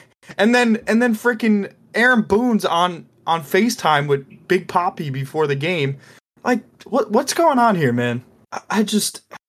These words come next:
I, I don't know what's going on, guys. I, I don't. It, it's, it's a rough time to be a Yankees fan.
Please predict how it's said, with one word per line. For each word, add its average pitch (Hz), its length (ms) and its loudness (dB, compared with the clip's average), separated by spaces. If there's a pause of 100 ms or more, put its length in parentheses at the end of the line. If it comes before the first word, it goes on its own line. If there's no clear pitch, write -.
(200)
I, 175 200 2
I 165 120 2
don't 175 180 2
know 143 140 2
what's 123 160 -2
going 110 220 -4
on, 98 160 -6
guys. 98 420 -16
I, - 180 -12
I 127 100 -10
don't. 104 320 -12 (220)
It, - 360 -10 (380)
it's, - 220 -14
it's 214 180 0
a 247 40 4
rough 185 200 2
time 135 200 2
to 120 60 -2
be 117 140 -2
a - 40 0
Yankees 107 280 -6
fan. 113 220 -14